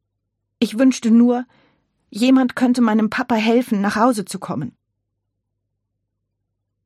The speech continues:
Greta kriecht unter ihre Bettdecke und schaut auch nicht hervor,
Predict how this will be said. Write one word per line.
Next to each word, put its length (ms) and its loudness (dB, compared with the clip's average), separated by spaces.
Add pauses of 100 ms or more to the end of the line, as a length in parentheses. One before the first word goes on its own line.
(540)
Greta 440 -4
kriecht 400 -4
unter 240 -2
ihre 180 -4
Bettdecke 680 -6
und 140 -2
schaut 320 -2
auch 220 0
nicht 220 -2
hervor, 500 -4